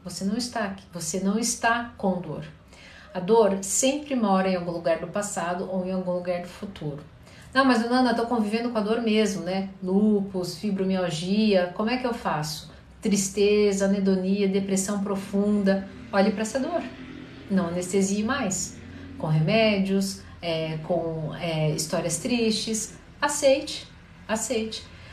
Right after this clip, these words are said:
Acolha essa dor. Eu vou fazer uma aula gratuita pra vocês, né, em maio. Tô estruturando ela pra ensinar vocês mesmo nessa, mesmos, né, nessa aula. Depois, acolhida essa, essa dor, você vai começar a fazer o quê?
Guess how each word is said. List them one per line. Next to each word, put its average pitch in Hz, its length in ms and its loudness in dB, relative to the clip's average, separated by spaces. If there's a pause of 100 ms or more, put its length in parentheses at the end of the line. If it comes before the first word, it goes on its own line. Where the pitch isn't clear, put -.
(120)
Acolha 214 460 6
essa 190 180 0
dor. 220 360 2
Eu 190 60 2
vou 190 100 6
fazer 190 220 2
uma 208 160 2
aula 214 220 6
gratuita 226 460 -2
pra 202 140 -4
vocês, 190 800 -2
né, 190 280 -2
em 190 120 0
maio. 190 440 0 (320)
Tô 185 80 2
estruturando 208 640 2
ela 196 520 2
pra 190 140 4
ensinar 214 640 2
vocês 208 420 0
mesmo 202 360 2
nessa, 185 400 -2
mesmos, 185 460 2
né, 185 140 -2
nessa 190 320 0
aula. 196 320 -2 (720)
Depois, 262 280 8
acolhida 220 560 4
essa, 170 560 -2
essa 185 280 -2
dor, 214 440 4 (500)
você 240 240 0
vai 214 140 4
começar 202 460 0
a 202 60 -4
fazer 190 220 0
o 185 100 -2
quê? 285 300 0